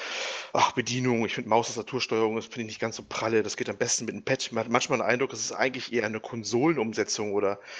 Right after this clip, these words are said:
wäre, was es nicht ist. Der P C war da ganz klar Entwicklungsplattform. Das haben sie ja auch schon in frühen Videos immer gezeigt gehabt. Die, die Konsolenversion kam erst im Nachgang. Aber eigentlich fühlt es sich teilweise echt umgekehrt an.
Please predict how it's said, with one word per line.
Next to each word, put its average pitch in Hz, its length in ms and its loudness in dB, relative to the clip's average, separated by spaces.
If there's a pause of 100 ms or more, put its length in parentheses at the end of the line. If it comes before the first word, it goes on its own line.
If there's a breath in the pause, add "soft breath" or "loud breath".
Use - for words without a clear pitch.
(240 loud breath)
wäre, 117 280 6
was 113 80 0
es 120 100 -4
nicht 117 120 -4
ist. 143 260 4
Der 104 80 0
P 117 160 -6
C 120 220 -2
war 110 60 2
da 104 80 0
ganz 123 200 -4
klar - 140 -4
Entwicklungsplattform. 123 840 -4
Das - 120 -12
haben 107 100 -4
sie 104 220 -2 (500 loud breath)
ja 113 60 2
auch 107 60 2
schon 110 160 0
in 104 40 -4
frühen 110 280 -4
Videos 127 240 2
immer 127 120 4
gezeigt 117 360 0
gehabt. - 480 -2
Die, 110 120 -10
die 104 200 -10
Konsolenversion 113 800 2
kam 104 180 -2
erst 101 160 2
im 98 80 -4
Nachgang. 110 420 2 (280 loud breath)
Aber 110 160 10
eigentlich 117 180 2
fühlt - 160 -6
es 120 60 -8
sich - 100 -12
teilweise 107 340 -2
echt - 160 -2
umgekehrt 113 400 -4
an. 101 180 -6